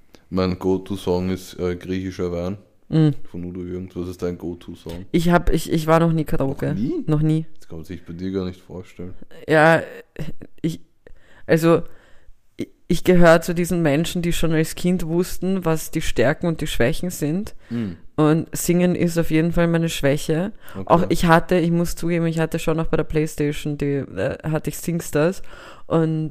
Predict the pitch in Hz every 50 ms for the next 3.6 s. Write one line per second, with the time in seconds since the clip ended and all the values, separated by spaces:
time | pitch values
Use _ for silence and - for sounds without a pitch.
0 | - - - 151 147 147 143 151 143 139 - - 160 147 156 160 143 123 147 147
1 | 160 160 - - 143 139 135 147 151 147 151 156 156 147 147 143 - 143 123 139
2 | 143 147 - - 151 147 - - - 147 - - - 135 127 139 143 151 165 -
3 | - 143 147 - 135 143 147 151 147 143 151 175